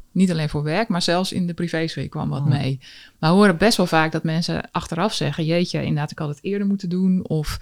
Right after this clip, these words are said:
Speaker 2: Hmm.
Speaker 1: "Dit had ik niet verwacht, maar ik was er
Speaker 2: Hmm.
Speaker 1: ontzettend blij mee." Gewoon een plek om met een, eh, een professional, ja, die me heel gericht bevraagt en uitdaagt en spiegelt. Eh, ja,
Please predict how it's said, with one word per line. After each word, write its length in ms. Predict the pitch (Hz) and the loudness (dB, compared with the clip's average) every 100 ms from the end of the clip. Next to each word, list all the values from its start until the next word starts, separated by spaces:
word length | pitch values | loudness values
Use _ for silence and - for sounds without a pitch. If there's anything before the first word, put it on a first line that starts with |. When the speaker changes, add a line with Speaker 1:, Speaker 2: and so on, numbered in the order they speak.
| - | -6
Speaker 2:
Hmm. 160 | 113 110 | -6 2
Speaker 1:
"Dit 140 | 185 | 4
had 140 | 170 | 4
ik 100 | 160 | 4
niet 200 | 170 165 | 2 0
verwacht, 420 | - 156 185 208 - | -2 0 0 0 -2
maar 100 | 139 | -4
ik 60 | |
was 80 | 123 | 0
er 60 | - | 0
Speaker 2:
Hmm. 80 | - | 0
Speaker 1:
ontzettend 400 | - 220 202 151 | 0 0 0 2
blij 260 | 143 160 | 4 4
mee." 140 | 190 226 | 2 -4
Gewoon 180 | 180 | -4
een 100 | 170 | -4
plek 320 | - 208 196 - | 2 2 2 -2
om 140 | 165 | -4
met 200 | 165 160 | -4 -6
een, 200 | 160 160 | -6 -6
eh, 280 | 156 156 - | -6 -6 -4
een 60 | - | -4
professional, 720 | 170 185 208 208 165 156 156 - - - - - | -2 0 0 0 -2 -2 -4 -8 -20 -20 -20 -12
ja, 160 | - 180 | -4 0
die 140 | 156 | 4
me 60 | 170 | 6
heel 220 | 165 220 | 8 8
gericht 320 | 214 175 170 | 8 6 6
bevraagt 580 | 151 151 180 196 196 - | 4 2 4 4 4 2
en 140 | 160 160 | 4 6
uitdaagt 600 | 180 214 160 147 160 - | 8 8 8 6 4 0
en 100 | 165 | 0
spiegelt. 540 | - 220 180 151 160 | 4 4 4 0 0
Eh, 60 | 160 156 156 156 - - - - - | 0 0 -2 -2 -4 -6 -10 -18 -18
ja, 400 | - 196 180 | -12 -8 -8